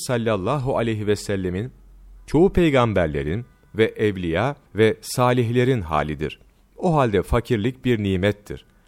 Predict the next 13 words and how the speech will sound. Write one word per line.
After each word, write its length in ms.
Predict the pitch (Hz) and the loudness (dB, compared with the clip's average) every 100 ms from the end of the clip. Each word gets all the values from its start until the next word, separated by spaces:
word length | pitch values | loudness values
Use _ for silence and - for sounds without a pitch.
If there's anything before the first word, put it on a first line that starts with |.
| _ _ _ - | _ _ _ -2
Ayrıca 480 | 139 180 180 165 | 0 2 2 0
fakirlikten 760 | 147 139 127 135 127 - 139 156 | 0 -2 0 0 -2 -2 -2 -2
korkmakta, 760 | 107 87 - 69 - 87 104 - _ - | 0 -2 -2 -6 -4 -2 -2 -4 _ -6
Allah 360 | 90 107 131 127 - | -2 0 -2 -4 -2
Celle 340 | 139 147 123 | -2 0 0
Celaluhu'na 640 | 117 107 131 143 117 104 | 0 2 2 0 0 -2
karşı 560 | 90 87 76 - 98 98 - | -2 -2 -4 -2 -2 -2 -4
suizan 600 | - 139 127 131 127 90 | 0 0 2 0 0 0
da 120 | 78 | -2
mevcuttur. 640 | 80 78 87 82 - 78 - _ _ _ _ - | -2 -4 -4 -6 -6 -8 -8 _ _ _ _ -2
Hastalıktan 800 | 107 - 117 110 - 123 170 | -2 0 0 0 -2 -4 -2
korkmaya 480 | 170 120 110 113 104 | 0 0 0 0 0
gelince, 600 | 92 90 78 73 78 65 | 0 -2 -2 -4 -6 -8